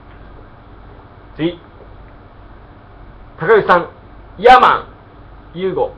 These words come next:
おめでとう。ヤーマン、ありがとうございます。ってことで、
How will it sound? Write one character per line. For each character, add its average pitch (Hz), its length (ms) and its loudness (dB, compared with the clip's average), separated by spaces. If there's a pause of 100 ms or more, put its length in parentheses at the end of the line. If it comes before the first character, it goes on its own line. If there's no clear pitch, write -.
お 180 60 -2
め 226 80 4
で 214 60 0
と 190 380 4 (640)
う。 170 100 -18
ヤ 190 120 0
ー - 20 0
マ 185 100 0
ン、 117 280 -6 (320)
あ 131 120 -2
り 175 60 -2
が 190 60 -2
と 233 60 4
う - 20 2
ご 240 60 4
ざ 254 60 6
い 254 220 6
ま - 180 -8
す。 - 1800 -20
っ - 40 -20
て 117 80 -14
こ 131 180 -4
と 139 160 -8
で、 120 340 -2